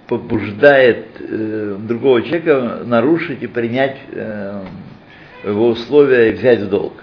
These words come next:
под, под, под проценты. Это второе, второе нарушение. «Эхад меhem ло тихе ло киноше»,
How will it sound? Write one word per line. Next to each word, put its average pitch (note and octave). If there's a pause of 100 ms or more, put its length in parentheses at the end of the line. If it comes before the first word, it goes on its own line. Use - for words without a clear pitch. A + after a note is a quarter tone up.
(340)
под, -
под, G2+
под -
проценты. - (960)
Это G#2+
второе, A#2+
второе A#2
нарушение. - (2000)
«Эхад G3
меhem F3
ло F3
тихе D3+
ло B2+
киноше», A2